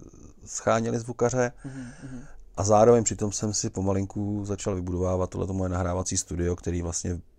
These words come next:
Speaker 1: vzniklo březen dva tisíce sedmnáct, myslím.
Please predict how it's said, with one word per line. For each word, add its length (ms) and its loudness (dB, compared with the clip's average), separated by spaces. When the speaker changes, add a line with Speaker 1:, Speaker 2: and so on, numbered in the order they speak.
Speaker 1:
vzniklo 460 -6
březen 840 -2
dva 180 -4
tisíce 720 -10
sedmnáct, 920 -8
myslím. 800 -8